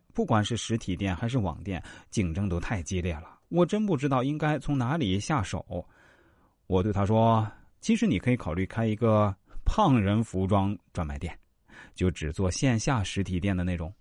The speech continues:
如果大家对国学文化感兴趣，想跟我探讨一下，或者想规划一下自己的未来，都可以加一下我的Q Q号：六七三九幺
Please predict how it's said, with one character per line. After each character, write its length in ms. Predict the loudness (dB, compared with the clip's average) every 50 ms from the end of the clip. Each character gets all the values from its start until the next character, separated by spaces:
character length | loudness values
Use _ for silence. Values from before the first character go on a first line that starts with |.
| -20 -20 -20 _ _ _ _ -20 -20 _ _ _ _ _ -20 -20 _ _ _ _ _ -20 -20 -20 -20 -20 -20 _ _ _ _ -18 -16 -14 -12 -12 -12 0 12
如 180 | 12 12 12 12
果 120 | 12 12
大 160 | 12 12 12 12
家 140 | 12 12
对 180 | 12 12 12 12
国 280 | 12 12 12 12 12 12
学 240 | 12 12 12 12 12
文 260 | 12 12 12 12 12
化 220 | 12 12 12 12
感 220 | 12 12 12 12 12
兴 240 | 12 12 12 12 12
趣， 480 | 12 12 12 12 12 12 12 12 12 10
想 240 | 10 12 12 12 12
跟 140 | 12 12 12
我 140 | 12 12
探 280 | 12 12 12 12 12 12
讨 220 | 12 10 6 4
一 60 | 2 2
下， 320 | 4 4 4 4 2 -4 -10 -10 12
或 160 | 12 12 12
者 120 | 12 12
想 200 | 12 12 12 12
规 220 | 12 12 12 12 12
划 200 | 12 12 12 12
一 60 | 12
下 180 | 12 12 12 12
自 160 | 12 12 12
己 120 | 12 12 12
的 100 | 12 12
未 220 | 12 12 12 12
来， 340 | 12 12 12 12 12 12 12 8 0 -14 -10 -8 -8 4 8
都 100 | 8 8
可 120 | 10 10
以 100 | 10 10
加 240 | 12 12 12 12 12
一 20 |
下 140 | 12 12 12
我 100 | 10 10 8
的 100 | 4 2
Q 260 | 10 12 12 12 12 12
Q 200 | 12 12 12 12
号： 240 | 12 12 12 10 8 4 -14 -14 -16 -16 -16 -14 -12 -10 -10 -8 -8 -8 -8 -8 -8 4 12
六 420 | 12 12 12 12 12 12 12 12 12
七 480 | 12 12 12 12 12 12 12 12 12
三 440 | 12 12 12 12 12 12 12 12 12
九 260 | 12 12 12 12 12 12
幺 440 | 12 12 12 12 12 12 12 12